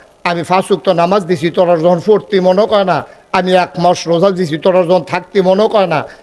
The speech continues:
আমি তোর আর তেহা হইলে না হজ করতে গেছি, এটাও যখন তোর আর করতে মনে কয় না, তোরা যখন জাকাত দিতে মনে কয় না, যা, আমার এই আসমানের নিচের তে বাড়িয়া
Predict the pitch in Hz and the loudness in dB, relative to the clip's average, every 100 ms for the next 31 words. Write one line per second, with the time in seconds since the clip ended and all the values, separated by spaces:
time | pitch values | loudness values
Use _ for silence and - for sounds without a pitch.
0 | _ 202 185 175 196 180 180 185 - - | _ -4 -4 0 0 2 2 0 0 -2
1 | 208 214 196 214 233 202 175 - 196 233 | 2 4 4 4 2 2 0 -2 -2 0
2 | 214 190 170 135 - - 208 185 196 190 | 0 -2 -6 -8 -12 -4 0 2 2 2
3 | 196 190 202 196 185 214 - 196 180 190 | 0 0 0 0 0 -2 0 0 2 2
4 | 226 196 165 127 - - - 202 185 180 | 2 0 0 -4 -10 -8 -2 0 2 0
5 | 180 156 175 208 175 185 - 180 185 202 | 0 -2 -2 0 -2 -2 -2 0 0 0
6 | 196 151 139 127 - _ _ _ 190 180 | 0 -2 -2 -4 -8 _ _ _ -2 0
7 | 175 170 190 190 196 - 208 220 202 196 | 0 0 0 0 -4 -2 0 0 2 0
8 | 208 208 202 170 170 185 233 196 | 0 0 0 0 0 2 2 0